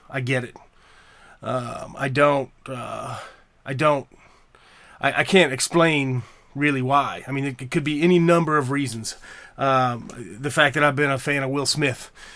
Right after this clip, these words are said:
uh, my entire life, and now he just put hi-, the ugliest mask you could possibly put on himself. Um, the fact that I've been a fan of Chris Rock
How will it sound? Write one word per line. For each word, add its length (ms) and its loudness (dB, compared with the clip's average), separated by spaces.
uh, 340 0
my 160 -2
entire 320 2
life, 720 0
and 200 -4
now 480 0
he 180 -6
just 440 -6
put 240 -2
hi-, 200 -4
the 200 -6
ugliest 500 -2
mask 400 0
you 60 -18
could 160 -8
possibly 420 -2
put 300 -6
on 180 -6
himself. 640 -4
Um, 600 -4
the 120 -8
fact 260 0
that 80 0
I've 120 2
been 120 2
a 40 0
fan 220 0
of 60 -4
Chris 240 -2
Rock 340 6